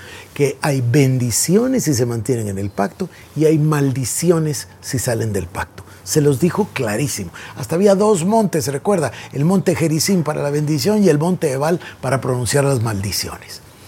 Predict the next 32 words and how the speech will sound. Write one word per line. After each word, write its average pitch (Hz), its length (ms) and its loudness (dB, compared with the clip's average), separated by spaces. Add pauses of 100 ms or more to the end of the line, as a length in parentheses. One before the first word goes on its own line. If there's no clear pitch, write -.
(200)
Ya 143 160 0
usted 180 420 2
y 185 120 2
yo 165 180 2 (360)
aprendimos 160 800 0 (340)
que 113 220 -8 (140)
el 127 160 -4
pacto 190 420 2
de 180 140 2
sangre 110 420 -6 (160)
se - 160 -8
encuentra 170 420 2
en 123 140 -4
todas 190 220 4
las 170 160 0
culturas 131 560 -2
de 123 80 -4
la 123 100 -4
tierra, 98 380 -6 (240)
que 185 80 4
es 180 100 4
antiquísimo 139 800 -2 (300)
y 190 100 0
que 196 160 2
requería 160 580 -2 (160)
ciertos 117 600 2
elementos. - 760 -8 (800)
Hacían 113 460 2
un 107 120 -4
pacto 117 360 -2
dos 101 140 -4
personas, 214 640 -2